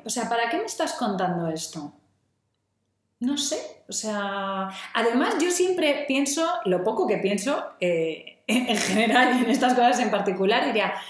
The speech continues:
me gustaría ver al ser humano, porque normalmente... El que critica, bueno, pues va como la bruja avería,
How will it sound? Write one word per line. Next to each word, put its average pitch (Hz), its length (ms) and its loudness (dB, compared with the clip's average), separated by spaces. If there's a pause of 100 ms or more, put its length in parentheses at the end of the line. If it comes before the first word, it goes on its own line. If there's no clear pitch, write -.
(120)
me 240 180 2
gustaría 247 480 0
ver 349 140 2 (180)
al 214 180 2
ser 381 300 2
humano, 285 540 2
porque 220 200 0
normalmente... 285 920 0 (340)
El 220 140 -2
que 214 140 2
critica, 277 720 -2 (120)
bueno, 180 300 -2
pues 170 280 -2
va 175 140 -2
como 214 220 0
la 180 100 2
bruja 202 360 2
avería, 190 520 0